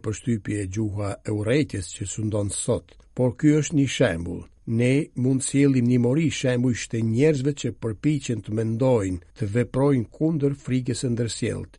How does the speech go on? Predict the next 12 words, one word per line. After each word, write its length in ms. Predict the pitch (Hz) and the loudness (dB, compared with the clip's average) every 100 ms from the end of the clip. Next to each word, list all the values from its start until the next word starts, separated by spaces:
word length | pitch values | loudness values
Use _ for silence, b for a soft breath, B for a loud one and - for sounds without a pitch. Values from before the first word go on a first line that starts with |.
| - | -10
kundër 420 | - 147 156 151 | 0 2 6 6
një 140 | 139 131 | 4 2
fiale 460 | - 139 143 135 127 - | 0 0 2 0 -2 0
teje 340 | 135 135 127 | 4 4 4
shqetësuese 800 | 107 - 123 - 156 156 - 113 - - | 0 -2 -2 0 -2 0 -2 -4 -4 -4
urrëtieje, 880 | 110 123 123 90 107 101 92 87 101 - | 0 2 2 0 -4 -2 -4 -6 -10 -8
fjalimit 640 | - 107 110 127 117 127 - - | -2 0 2 2 2 -2 -6 -14
i 120 | - | -10
cili 300 | 98 117 110 | -6 -4 -4
ka 160 | 110 110 | -2 -4
frymë 380 | - 131 107 104 | 0 0 2 0
nacionaliste. 880 | 107 117 107 107 98 - - - | -2 -2 -2 -2 -2 -4 -8 -10